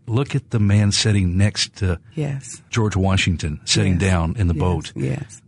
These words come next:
Speaker 1: An African-American
Speaker 2: African-American
Speaker 1: man
Speaker 2: man.
Speaker 1: who was the first spy under George Washington's command.
Speaker 2: And I cannot think of his name, but you're absolutely right. And the first president of the Continental Congress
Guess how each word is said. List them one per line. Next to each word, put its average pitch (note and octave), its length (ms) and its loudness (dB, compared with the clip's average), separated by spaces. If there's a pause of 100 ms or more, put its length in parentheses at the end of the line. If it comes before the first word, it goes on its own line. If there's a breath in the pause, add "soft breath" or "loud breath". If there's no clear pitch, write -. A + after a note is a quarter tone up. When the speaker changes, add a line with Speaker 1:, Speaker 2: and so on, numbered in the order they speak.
(120)
Speaker 1:
An G#2 80 2
African-American A2+ 840 0
Speaker 2:
African-American E3 380 2
Speaker 1:
man F3 180 2
Speaker 2:
man. E3 80 2
Speaker 1:
who E3+ 100 2
was D3+ 220 2
the C#3 100 -2
first D#3+ 460 0
spy D3+ 560 2
under G2+ 200 2
George F#2+ 360 0
Washington's F#2 520 0
command. D#2+ 380 -2
Speaker 2:
And E3+ 120 2
I D#3+ 80 2
cannot A#3 460 0
think D4 200 0
of C#4 120 0
his C#4+ 180 -2
name, D#3+ 340 0
but D3+ 220 -4
you're D#3+ 180 -4
absolutely E3 580 -2
right. F3+ 400 -2 (320 loud breath)
And F3+ 140 0
the F3+ 40 -2
first A3+ 380 -2
president F#3+ 440 0
of E3 100 -2
the - 80 -6
Continental F3+ 640 0
Congress - 760 -4